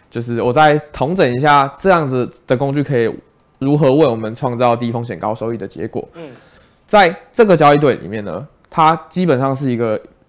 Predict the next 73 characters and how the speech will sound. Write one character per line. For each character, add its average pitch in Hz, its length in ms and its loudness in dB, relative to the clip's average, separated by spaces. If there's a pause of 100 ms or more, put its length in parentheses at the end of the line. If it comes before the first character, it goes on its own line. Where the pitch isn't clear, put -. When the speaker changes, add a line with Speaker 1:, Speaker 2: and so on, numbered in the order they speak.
(260)
Speaker 1:
一 202 80 0
百 127 240 2
趴 123 260 2
资 127 160 -8
金 127 160 -4
利 127 40 -4
用 120 160 -4
率 120 80 -4
的 104 80 -4
工 110 200 -12
具， - 200 -14 (360)
就 151 120 -4
是 190 140 0
大 196 120 2
家 190 140 6
都 196 120 2
理 147 180 0
解， 135 140 -12 (100)
解 120 240 -2
过 151 180 0
去 139 300 -2
认 156 160 2
识 156 80 -4
派 147 180 -2
网 95 160 -4
都 113 100 -6
是 127 140 -8
从 110 280 -10
网 104 140 -10
格 110 120 -8
天 120 140 -10
地 120 80 -8
单， 110 140 -10
对 98 120 -10
吧？ 64 140 -14
Speaker 2:
对。 123 180 -14 (240)
Speaker 1:
对， 113 160 -6
那 151 120 -2
网 135 200 2
格 123 80 2
天 160 160 0
地 160 40 -2
单 147 140 -2
就 143 60 -4
是 151 140 -2
U 151 140 2
本 123 180 -2
位 117 120 -2
的 104 140 -4
逻 92 160 -6
辑， 107 160 -12
所 120 160 -2
以 117 60 -4
你 120 100 -8
就 131 60 0 (120)
U 143 80 -2
涨 107 240 -6
的， - 160 -18
哎， 156 140 2 (260)
币， 170 260 -4
币 208 120 4
本， 117 160 -2 (400)
比 143 120 -2
特 190 200 2
币 185 160 0
涨 95 240 -4
的 90 60 -12
时 - 100 -10
候 117 80 -4
赚 117 200 -6 (100)
U 117 100 -12
嘛， 101 180 -18
Speaker 2:
嗯。 135 140 -20